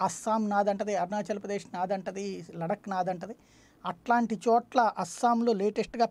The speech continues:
పదకొండు మంది భారత ఆర్మీ యూనిఫామ్లో తిరుగుతున్నటువంటి వాళ్ళని, ఆ, గౌహతి విమానాశ్రయం దగ్గర పోలీసులు అరెస్ట్ చేశారు.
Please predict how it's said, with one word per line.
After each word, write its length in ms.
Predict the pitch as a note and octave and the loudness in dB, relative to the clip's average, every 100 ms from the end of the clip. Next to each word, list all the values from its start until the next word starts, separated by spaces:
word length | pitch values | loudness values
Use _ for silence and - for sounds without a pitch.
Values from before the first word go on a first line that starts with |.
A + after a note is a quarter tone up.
| - | 2
పదకొండు 440 | F#3+ A3 A3+ A3 G#3 | 2 2 2 0 0
మంది 460 | G3+ A3 C4 F#3 - _ _ _ - | 0 2 0 -2 -6 _ _ _ -4
భారత 500 | D#3+ G3 B3 B3+ - - | 2 4 4 4 0 4
ఆర్మీ 340 | G3 A3 A#3 | 4 4 2
యూనిఫామ్లో 600 | G#3+ G#3+ G#3 A3+ G3 G3+ | 0 -2 -2 2 2 0
తిరుగుతున్నటువంటి 840 | F#3+ G3 F#3 F3 F#3 E3+ F#3+ F3 E3+ | -6 -8 -10 -10 -10 -10 -10 -8 -2
వాళ్ళని, 580 | E3 F3+ A3 A3+ G3+ D#3+ - _ _ _ F#3 | 4 6 6 4 -2 -8 -14 _ _ _ 0
ఆ, 60 | |
గౌహతి 460 | F3 F#3 G3+ - A3 | 4 6 4 4 2
విమానాశ్రయం 760 | F3+ G3+ G#3+ G3+ - F#3 F3 | 4 4 4 2 0 -4 -2
దగ్గర 420 | E3 E3 G#3+ C4+ F3+ _ _ - | -2 0 2 2 0 _ _ 2
పోలీసులు 320 | G#3+ G#3+ G3 | 4 4 2
అరెస్ట్ 280 | E3 D#3+ - | -2 -4 -10
చేశారు. 300 | E3 - - | -10 -10 -18